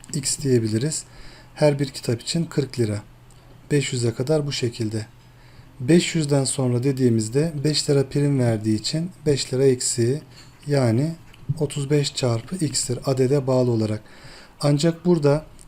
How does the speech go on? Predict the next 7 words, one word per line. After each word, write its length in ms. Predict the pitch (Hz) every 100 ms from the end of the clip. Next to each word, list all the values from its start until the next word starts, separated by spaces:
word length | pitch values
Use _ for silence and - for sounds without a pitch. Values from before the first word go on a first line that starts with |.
| -
beş 300 | 151 151 -
yüzden 260 | 147 147
sonrası 460 | 143 - 143 139 -
için 260 | 147 131 127
bunu 120 | 151
hesapladığımızda 1080 | 147 - 131 - 117 117 113 113 120 170 180 - - - -
sadece 760 | - - 160 147 131 131 170